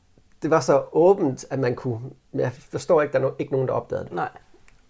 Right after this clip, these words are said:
Speaker 1: Men jeg var ikke den eneste, der blev udsat for den person. Så
Speaker 2: Nej. Og mange af de her... Øh, de her, der krænker børn, er jo tit rigtig gode til, at,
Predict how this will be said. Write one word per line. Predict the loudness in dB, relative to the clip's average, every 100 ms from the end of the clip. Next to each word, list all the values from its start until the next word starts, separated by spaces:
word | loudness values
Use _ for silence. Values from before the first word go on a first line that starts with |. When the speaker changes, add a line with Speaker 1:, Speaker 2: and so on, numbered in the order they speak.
| _ _ -20 -20 _ _ _
Speaker 1:
Men | -8 -2
jeg | 0
var | 0
ikke | -2
den | -2
eneste, | 0 0 -4 -8
der | -10
blev | -10 -14 -12
udsat | -14 -10 -10
for | -10 -12 -12 -10
den | -12
person. | -12 -12 -12 -14 -20 _
Så | -12
Speaker 2:
Nej. | -8 -8 -10 -20 _ -20 -20 -20 -20 _
Og | -2 0
mange | 4 4 2 -2 -2
af | -2
de | -2 -4
her... | 0 2 2 2
Øh, | 0 -2 -2 -4 -8 -14 -18 _ _ _ _ _ _ _ _ _ -14
de | -4 0
her, | 0
der |
krænker | 0 0 0
børn, | 0 0 0
er | -4
jo |
tit | -6 -6 0
rigtig | 0 0
gode | -2 -2 0
til, | 0
at, | 0 0 -4